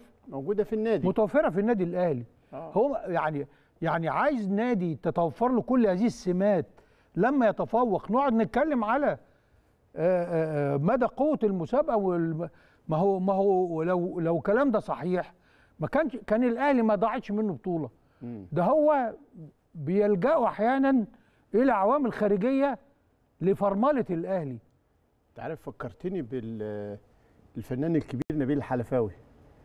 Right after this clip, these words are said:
Speaker 1: لما الناس قعدت تقول، آه، الفريق ضعيف والفرق ضعيفة اللي بتلعب الأهلي، قال لهم: "يا جماعة، في حقيقة أنتوا مش عايزين تاخدوا بالكم منها،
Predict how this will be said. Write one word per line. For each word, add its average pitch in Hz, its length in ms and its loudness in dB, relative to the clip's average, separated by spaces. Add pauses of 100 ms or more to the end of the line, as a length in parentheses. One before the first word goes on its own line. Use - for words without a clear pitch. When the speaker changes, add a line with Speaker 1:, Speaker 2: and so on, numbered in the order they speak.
(240)
Speaker 1:
لما 131 260 2
الناس 156 260 4
قعدت 170 360 0
تقول، 160 400 2 (540)
آه، 120 380 2
الفريق 143 400 2
ضعيف 156 560 -2
والفرق 156 440 0
ضعيفة 151 420 0
اللي 143 120 0
بتلعب 151 360 0
الأهلي، 170 360 0 (420)
قال 147 100 -2
لهم: 247 160 2
"يا 220 60 -2
جماعة، 180 260 -2
في 196 120 -6
حقيقة - 380 -6
أنتوا 147 160 -6
مش 131 100 -6
عايزين 131 200 -4
تاخدوا 135 240 -4
بالكم 131 280 -4
منها، 120 200 -4